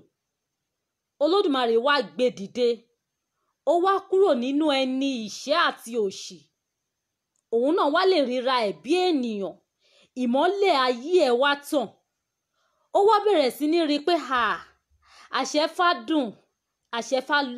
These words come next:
lóyin, àṣẹ fá ládùn." Ṣé mọ̀ yí pé tí ènìyàn bá ti pẹ́ nínú ẹ̀sìn kan tipẹ́, tó ti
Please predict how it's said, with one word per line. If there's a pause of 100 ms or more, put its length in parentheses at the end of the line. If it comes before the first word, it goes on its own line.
lóyin, (500)
àṣẹ
fá
ládùn." (1500)
Ṣé
mọ̀
yí
pé (880)
tí
ènìyàn
bá
ti
pẹ́
nínú
ẹ̀sìn
kan
tipẹ́, (880)
tó
ti